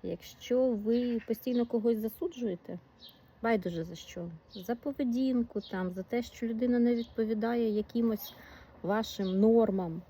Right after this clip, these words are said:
там, що ви там собі придумали, як ви там собі звикли жити, і вашим стереотипам. А, ви засуджуєте себе, от, а не цю людину. Те, що вас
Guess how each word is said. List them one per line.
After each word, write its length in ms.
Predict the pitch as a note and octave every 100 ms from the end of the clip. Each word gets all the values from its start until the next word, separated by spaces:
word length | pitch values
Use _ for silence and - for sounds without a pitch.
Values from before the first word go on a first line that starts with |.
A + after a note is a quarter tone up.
| -
там, 260 | E3 D3+
що 200 | D#3 G#3
ви 100 | F#3
там 200 | E3+ D#3+
собі 260 | - E3 E3
придумали, 680 | - F#3 B3+ D4+ A#3+ G3
як 160 | G3 F#3+ -
ви 60 | G3
там 160 | F3 E3+ E3+ F3 F#3 _ - -
собі 280 | F3 E3
звикли 420 | E3 F#3+ A3 F#3 F3
жити, 380 | G3 C4 - F#3+
і 760 | F3+ F3+ - - - - -
вашим 360 | F3 F3+ - F3
стереотипам. 1040 | - - G3 F#3 F3 - A3+ A#3 F#3+ F3+ F#3 G#3+ - - - - - - - - -
А, 480 | F#3+ F#3+ F#3 F3+ F3
ви 140 | F#3 B3
засуджуєте 680 | B3 - B3 G3 G#3 G3+ -
себе, 400 | - B3 E3 E3 - - - - - - - - - - E3
от, 460 | E3+ F3+ E3+ D#3+ -
а 140 | G3
не 140 | A3 G#3
цю 220 | - G#3+
людину. 440 | G3+ F#3 F3 D#3+ D3+ - - - - - - -
Те, 160 | A#3+
що 300 | A#3+ - B3
вас 440 | A#3 B3 B3 -